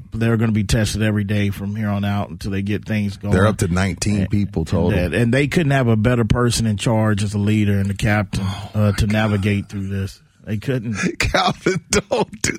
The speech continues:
Speaker 2: that.
Speaker 1: What, what are you talking? I'm being dead serious. I mean, the guy's, I mean, he's not hiding. He's upset. Hey, you know, he spoke about how difficult it's gonna be to kinda win. The person with the most focus, playing no fans, you're gonna remember how much you really love this game if you do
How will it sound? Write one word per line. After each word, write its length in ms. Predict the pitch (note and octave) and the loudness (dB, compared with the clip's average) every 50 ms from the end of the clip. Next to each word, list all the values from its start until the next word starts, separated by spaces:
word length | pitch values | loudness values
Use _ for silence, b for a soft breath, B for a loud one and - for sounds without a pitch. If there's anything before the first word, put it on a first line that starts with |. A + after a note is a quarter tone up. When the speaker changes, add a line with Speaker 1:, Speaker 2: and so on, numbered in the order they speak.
| - - | -6 -4
Speaker 2:
that. 200 | - B2+ - - - - | -2 0 2 4 4 4
Speaker 1:
What, 200 | - - - A#3+ | 2 2 2 2
what 120 | B3+ C#4 | 2 2
are 40 | C4+ | 2
you 100 | C4 C4 | 0 2
talking? 140 | G3 A#3+ A#3+ | 2 2 2
I'm 80 | B3 | 2
being 200 | B3 C#4+ C#4 A#3+ | 2 0 2 2
dead 380 | F#3 C#3+ A3+ A3 A#3+ B3 A3 - | 2 2 2 2 2 2 0 0
serious. 680 | - - C4 D4 D4+ C#4 G3 C3 A2 G2+ G#2 G2 - - - - | 0 -2 0 0 2 2 2 2 0 0 -2 -4 -6 -10 -6 -2
I 120 | - F3+ G3+ | -2 2 2
mean, 240 | G3+ G#3+ G3+ F3 D3 | 4 4 4 4 2
the 80 | D3+ D3+ | 2 2
guy's, 420 | B2 D#3+ F#3+ G3 G#3 G3+ F3 D3 | 2 2 2 4 4 2 2 2
I 100 | G3+ F3 | 2 2
mean, 160 | E3 F3+ F3+ | 2 2 2
he's 120 | E3+ G#3 G#3+ | 2 2 2
not 240 | A3+ A3+ - F3 | 2 4 4 4
hiding. 400 | C#3+ D3+ C#3+ D#3+ F3 F#3 G3+ G#3+ | 4 2 2 2 2 2 2 2
He's 200 | F#3 F3+ G3 E3+ | 2 2 2 2
upset. 340 | F#3 F3+ E3 - F#3 E3+ D#3+ | 2 0 0 0 0 0 2
Hey, 160 | E3 F3+ F#3+ | 2 2 2
you 180 | E3+ C3+ A#2+ A#2 | 2 2 2 2
know, 280 | A#2 B2 C3+ D#3 E3+ D#3 B B B B B B | 2 2 2 2 0 -2 B B B B B B
he 100 | - B2+ | -2 0
spoke 320 | B2+ B2+ D3 D#3+ D#3+ D3+ - | 0 2 2 2 2 2 2
about 300 | E3+ D3 D3 C#3+ C3+ C#3 | 2 4 4 4 4 4
how 120 | D3 D3 | 4 2
difficult 440 | C3 A2+ B2+ C#3+ C#3+ - E3 C#3+ C#3+ | 2 4 2 2 2 0 -2 -2 -2
it's 160 | D3+ D3 - - | -2 -2 0 0
gonna 180 | D#3 C#3 C3+ | 0 0 0
be 300 | B2+ A#2 C3+ C#3+ D3 D#3+ | 2 2 2 2 2 2
to 140 | C#3+ - A2+ | 0 0 0
kinda 240 | A#2 C#3 A#2 B2 A#2+ | 0 0 0 2 2
win. 580 | A2 G#2+ A#2 B2+ C3+ C#3+ D3 D3+ D#3+ D3 B2 | 2 2 2 2 0 0 0 0 0 -2 -2
The 80 | A2 A2 | -2 -2
person 320 | G2+ - - C3+ C3 B2 | 0 0 0 0 0 0
with 80 | C3 A#2 | 0 0
the 80 | - B2 | 0 0
most 260 | A#2+ C3 C3 A#2+ - | 2 2 2 0 0
focus, 460 | - B2+ C3+ D3+ D3 - D#3 D3+ C#3 | 0 0 0 0 0 0 -2 -2 -2
playing 300 | C3+ - C#3 C#3 C#3+ C#3+ | -2 -2 -2 0 0 2
no 140 | C3+ C#3 C3 | 2 0 0
fans, 360 | - - C#3 C#3+ D3+ C#3+ B2 | 0 0 0 2 2 2 2
you're 60 | B2+ | 2
gonna 140 | C3 B2+ B2 B2 | 2 2 2 2
remember 240 | B2+ C#3 C#3 C3+ C3 | 2 2 2 2 2
how 140 | C3+ C3+ | 2 2
much 240 | C3+ C3+ C3 B2+ - | 2 2 0 0 0
you 60 | C#3+ | 0
really 120 | C#3 C#3 B2+ | 2 2 2
love 260 | B2 C3 C3+ C#3+ C#3 | 2 2 2 2 2
this 180 | C3+ C#3 B2+ D3+ | 2 0 0 0
game 300 | D3+ C#3+ C#3 C#3+ C#3+ C3+ | 0 0 0 2 2 0
if 140 | B2 A2 | 0 0
you 100 | - A#2+ | -2 -2
do 340 | A#2+ A#2+ C3 C#3 D3 D#3 C#3+ | 0 0 2 2 2 0 -2